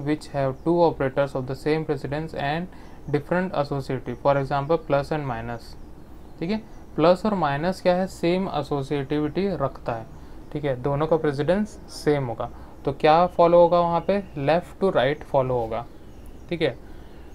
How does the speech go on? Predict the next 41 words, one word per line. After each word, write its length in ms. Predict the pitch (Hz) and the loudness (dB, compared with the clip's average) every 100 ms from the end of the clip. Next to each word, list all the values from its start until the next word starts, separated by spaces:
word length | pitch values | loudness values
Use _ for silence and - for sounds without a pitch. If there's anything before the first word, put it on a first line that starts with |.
| - | -4
Left 380 | 143 151 165 - | 4 4 4 -2
से 200 | - 170 | 0 2
लेके 420 | 170 165 160 190 214 170 151 | 4 2 2 0 -2 -4 -2
right 540 | 135 131 160 165 - | 2 4 2 0 -6
में 500 | 170 170 175 175 175 - - - | -2 0 0 -2 -4 -10 -16 -12
जाते 420 | 143 131 123 123 156 | -6 0 0 0 -2
समय 260 | 160 160 | -2 -2
जो 180 | 147 143 | -2 0
जो 140 | 139 160 | 2 2
operator 340 | 156 143 151 | 2 0 -2
पहले 260 | 147 131 143 | 0 0 2
आते 220 | 143 139 | 0 0
जाएंगे, 240 | 135 143 | -2 0
उसको 260 | 160 156 156 | -2 0 0
वो 120 | 170 | 0
solve 300 | - 131 123 | 0 0 0
करते 300 | 123 113 113 | -2 -6 -6
जाएगा। 280 | 107 110 110 - - - - - - - - - - - - - - - - - | -8 -8 -12 -14 -18 -16 -16 -16 -16 -16 -16 -16 -16 -16 -16 -16 -16 -16 -16 -8
ठीक 120 | 156 185 | -4 -4
है, 120 | 208 - - - - | -4 -8 -16 -10 -6
तो 60 | |
जितने 360 | 151 143 175 196 | -4 -4 -2 -2
भी 180 | 214 220 | 0 2
ये 80 | 202 | 0
सारे 380 | 190 202 190 202 | 4 6 6 2
expression 600 | 147 - - 131 127 196 | 0 -2 -2 -2 0 -2
होते 320 | 175 143 - 156 | 0 -2 0 0
हैं, 140 | 143 | 0
जो 160 | 151 165 | 0 0
इसका 240 | 160 190 170 | 2 2 2
evaluation 800 | 143 135 131 131 135 135 196 190 | 0 -2 -2 -2 -2 -2 -2 -2
होता 220 | 156 139 | -2 -2
है, 80 | 131 | -2
evaluation 460 | 127 123 131 139 175 | -2 -2 -2 -2 -4
मतलब 260 | 170 226 226 | -4 -2 -2
solve 360 | 160 147 160 | 2 4 4
करना 320 | 156 156 156 156 | 2 0 0 -2
जो 160 | 147 | 0
भी 100 | 139 | 0
होता 260 | 175 151 160 | 0 0 0
है, 140 | 190 | -2